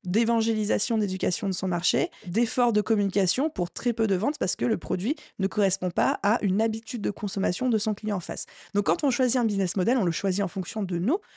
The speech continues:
de la vie qu'on a envie de se créer, des objectifs qu'on a envie d'atteindre,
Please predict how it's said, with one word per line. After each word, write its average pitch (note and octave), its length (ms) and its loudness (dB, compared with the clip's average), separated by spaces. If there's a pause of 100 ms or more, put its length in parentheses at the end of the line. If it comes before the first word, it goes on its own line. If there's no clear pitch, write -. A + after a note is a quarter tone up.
(180)
de E3+ 60 -2
la E3 120 2
vie G3 160 0
qu'on G3+ 180 -2
a - 20 0
envie E3+ 200 -2
de - 80 -12
se D#3 100 -4
créer, G#3 400 -2
des F#3 180 0
objectifs F3+ 380 -2
qu'on F3+ 140 -6
a E3 40 -2
envie E3 140 -4
d'atteindre, G3+ 520 0